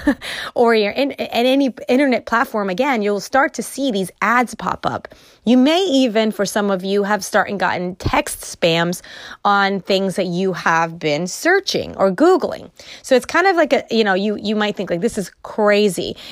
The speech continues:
And we all have these conversations. I've had many conversations with friends and family about, you know, it's the, you know, Alexa, if you have one, um, is listening to you. You know, your Echo Dot is listening to you. Your phone's listening to you. Um,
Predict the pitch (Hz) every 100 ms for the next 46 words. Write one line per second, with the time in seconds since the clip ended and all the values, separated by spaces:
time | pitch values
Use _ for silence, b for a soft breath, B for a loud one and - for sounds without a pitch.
0 | B 208 208 214 233 277 277 269 240 240
1 | 233 214 208 190 190 185 175 165 175 175
2 | 170 208 254 240 220 196 185 196 180 185
3 | 175 180 - 196 190 180 180 175 175 180
4 | 175 180 180 175 165 156 B B B 170
5 | 175 202 202 - 175 185 - 180 170 175
6 | 196 - - 220 214 208 190 180 185 185
7 | 196 214 240 B B - 165 165 180 180
8 | _ - 214 185 175 - 180 185 - 202
9 | 208 240 196 180 165 151 180 180 185 180
10 | 170 190 170 175 - 180 - 196 208 175
11 | - 180 185 175 180 180 180 185 - 185
12 | 185 190 B B B 165 165 170 175